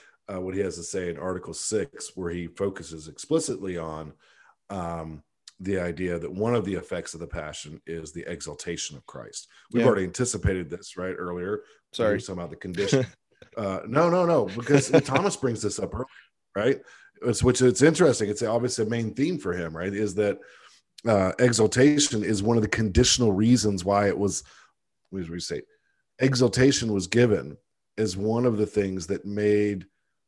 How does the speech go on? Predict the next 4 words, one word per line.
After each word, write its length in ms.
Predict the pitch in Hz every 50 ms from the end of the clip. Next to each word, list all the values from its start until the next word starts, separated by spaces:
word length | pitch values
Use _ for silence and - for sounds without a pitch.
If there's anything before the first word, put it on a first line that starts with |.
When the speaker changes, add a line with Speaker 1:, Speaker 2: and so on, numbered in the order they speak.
| _ _ _ _ _ -
Speaker 1:
the 600 | 92 90 87 90 101 98 95 92 90 90 85 82 _ _ _ _ _ _ _ _ _ _ _ _
cross 760 | - - - - - 117 110 101 98 95 90 - - - - _ _ _ _ -
conditionally 800 | - 113 110 98 - 117 123 104 - - 117 110 101 101 95
necessary, 840 | 92 98 101 101 - - - - - - 92 82 69 58 50 50 50